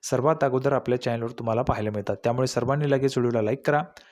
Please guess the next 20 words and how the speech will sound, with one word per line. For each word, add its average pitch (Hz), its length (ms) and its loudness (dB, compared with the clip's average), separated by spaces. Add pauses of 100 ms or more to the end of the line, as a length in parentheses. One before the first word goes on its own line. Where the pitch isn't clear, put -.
(220)
चॅनलला 147 360 0
सबस्क्राईब 147 480 0
करा 147 220 -2
आणि 147 140 -2
महत्त्वाचं 131 560 -2
म्हणजे 135 220 0
हा 123 140 2
व्हिडिओ 120 220 2 (300)
तुमच्या 120 340 -4
मैत्रिणी 117 440 -2
असतील, 143 360 -2
तुमचे 117 240 -8
नातेवाईक 131 460 0
असतील, 123 320 -8
त्यांना 123 220 0
पाठवून 123 300 -2
द्या, 95 120 -14 (340)
म्हणजे 117 200 -8
जेणेकरून 127 420 -2
जास्तीत 127 300 -2